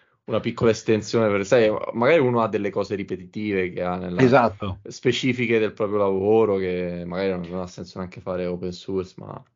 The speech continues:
Speaker 1: possono far comodo. E, ehm, ci hai raccontato anche che tra, tra le peculiarità di Python c'è,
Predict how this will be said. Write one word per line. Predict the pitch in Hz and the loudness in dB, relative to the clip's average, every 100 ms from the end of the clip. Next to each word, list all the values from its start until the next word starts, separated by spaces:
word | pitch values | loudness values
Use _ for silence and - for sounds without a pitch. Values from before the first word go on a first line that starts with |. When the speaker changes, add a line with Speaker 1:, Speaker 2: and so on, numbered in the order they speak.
| _ _ | _ _
Speaker 1:
possono | - 87 - 90 | -14 -12 -10 -10
far | 92 | -12
comodo. | - 92 92 95 _ _ _ _ _ _ _ _ _ _ _ _ _ _ _ _ _ _ - | -12 -10 -10 -14 _ _ _ _ _ _ _ _ _ _ _ _ _ _ _ _ _ _ 0
E, | 131 - | 2 2
ehm, | - 123 120 123 123 120 117 - | 4 4 4 2 0 0 -2 -2
ci | 156 | 2
hai | |
raccontato | 156 160 170 196 190 | 2 2 0 2 2
anche | 120 - | 2 0
che | 104 104 - _ _ | -2 -2 -2 _ _
tra, | 110 101 98 98 98 95 92 95 95 - - - _ _ _ _ _ | -4 0 0 0 -2 -2 -4 -6 -8 -10 -16 -20 _ _ _ _ _
tra | - 110 | -2 2
le | 113 | 2
peculiarità | 113 117 117 120 120 | 2 -2 2 2 4
di | 120 | 4
Python | 139 151 127 | 4 2 0
c'è, | - 101 | -2 -10